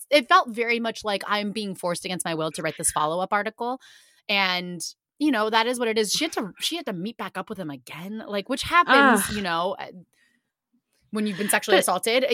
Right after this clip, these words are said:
Speaker 1: you have to sometimes face your assaulter afterwards and you don't really have a choice, or it doesn't feel like you have a choice. And you, you make the choice of keeping your job. And,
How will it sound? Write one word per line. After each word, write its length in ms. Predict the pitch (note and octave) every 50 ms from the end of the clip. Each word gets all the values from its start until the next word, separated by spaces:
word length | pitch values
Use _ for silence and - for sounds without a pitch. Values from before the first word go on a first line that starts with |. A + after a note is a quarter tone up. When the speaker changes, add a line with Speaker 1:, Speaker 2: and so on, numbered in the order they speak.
| G#3+ G3+
Speaker 1:
you 80 | A3+ G#3+
have 200 | G3+ G3+ G3 -
to 100 | - G#3
sometimes 380 | - A3 G#3 A#3 A3 G#3 -
face 280 | - G3+ G3 G3 - -
your 200 | G3 F#3+ F#3+ -
assaulter 520 | A3 G3 - G3 F#3 F3 - G3+ F#3+ G3+ G#3
afterwards 580 | - F#3+ F3+ - - G3 F#3 F#3+ F#3+ G3+ G#3+ F#3
and 140 | G3 F#3 F3+
you 60 | F3+
don't 100 | F#3+ F#3
really 220 | F#3 F#3+ F#3 F#3+
have 220 | E3 D#3+ F3+ F3+ F3
a 40 | F#3
choice, 540 | - - F3 E3+ F3 G3+ B3 A3+ - - -
or 160 | G3 F3+ F3+
it 60 | E3+ D#3+
doesn't 300 | G3 F#3+ F#3+ F3+ - -
feel 180 | F#3 F#3 F3
like 180 | F#3 F#3 F3+ -
you 60 | G#3+
have 160 | G3+ G3 E3+
a 60 | F#3+
choice. 600 | G3 - G3+ F3+ F3+ F#3+ A3+ B3 - - - - - -
And 220 | F#3 F3 F3+ E3+
you, 260 | F3 F#3 F#3 E3+ F3 -
you 120 | - E3+ F#3+
make 200 | F#3 F#3 F#3 -
the 80 | G#3
choice 240 | F#3+ - G3+ F#3+ -
of 120 | G3+ D#3+ -
keeping 300 | - F#3+ E3+ - F#3+ F#3
your 120 | F#3 F#3+
job. 420 | - F3 D3 D3 D#3 E3+ G3 G3+
And, 220 | G#3 E3+ D#3+ D#3+